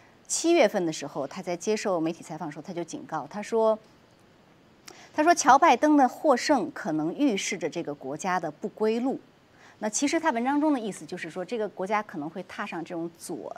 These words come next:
向左倾的，而且没办法回头的这样一个不归路。而这个左往下走下去，它其实就是社会主义、共产主义。那我们看到说，现在真的就是说，呃，在，呃，民-，参众两院，包括总统，都是民主党的这种情况下呢，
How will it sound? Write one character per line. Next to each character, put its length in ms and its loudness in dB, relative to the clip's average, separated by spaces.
向 260 -4
左 240 -10
倾 320 -8
的， 160 -4
而 100 -6
且 260 -4
没 140 -4
办 200 2
法 120 -8
回 280 -6
头 220 -10
的 100 -6
这 100 -6
样 100 -6
一 60 -12
个 80 -12
不 140 -16
归 220 -10
路。 180 -8
而 60 -8
这 120 -6
个 80 -4
左 360 -8
往 140 -6
下 160 -6
走 140 -12
下 100 -14
去， 220 -14
它 100 -12
其 160 -10
实 80 -8
就 160 -4
是 80 -6
社 200 -6
会 120 -8
主 140 -16
义、 160 -20
共 160 -10
产 160 -14
主 160 -18
义。 80 -16
那 80 -2
我 40 2
们 80 -2
看 140 -4
到 140 0
说， 220 -2
现 160 -4
在 160 0
真 180 -6
的 100 -4
就 120 -8
是 140 -12
说， 280 -4
呃， 480 2
在， 480 -2
呃， 260 -6
民-， 200 -6
参 240 -2
众 140 0
两 200 -4
院， 180 -4
包 120 -6
括 120 -8
总 200 -10
统， 160 -8
都 140 -8
是 100 -10
民 200 -6
主 120 -8
党 240 -8
的 80 -12
这 140 -10
种 100 -6
情 160 -10
况 160 -8
下 220 -8
呢， 180 -8